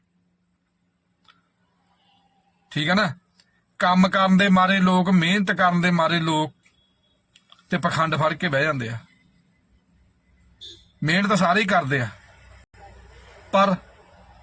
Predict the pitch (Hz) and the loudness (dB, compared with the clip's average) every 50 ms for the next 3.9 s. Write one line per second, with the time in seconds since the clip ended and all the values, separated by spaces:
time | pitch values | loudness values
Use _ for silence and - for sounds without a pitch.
0 | - - - _ _ _ _ _ _ - - - - - - 175 196 220 247 254 | -20 -20 -20 _ _ _ _ _ _ -20 -20 -20 -14 -6 -2 0 0 2 0 0
1 | - - 180 165 160 156 180 185 190 190 190 - - - - - - - 185 180 | 0 0 -2 -2 0 0 -2 -2 -2 -2 -6 -10 -18 -20 -20 -20 -8 -4 -2 0
2 | 170 170 170 - - 196 185 185 190 190 180 - 208 220 233 269 269 196 - 226 | 2 2 0 0 0 0 2 2 2 0 0 0 0 0 0 0 -2 -2 -2 0
3 | 196 196 196 202 185 196 185 180 175 170 165 170 160 160 165 151 147 151 | 0 0 -2 -2 -2 0 0 2 2 2 0 -2 -2 -2 -4 -6 -6 -10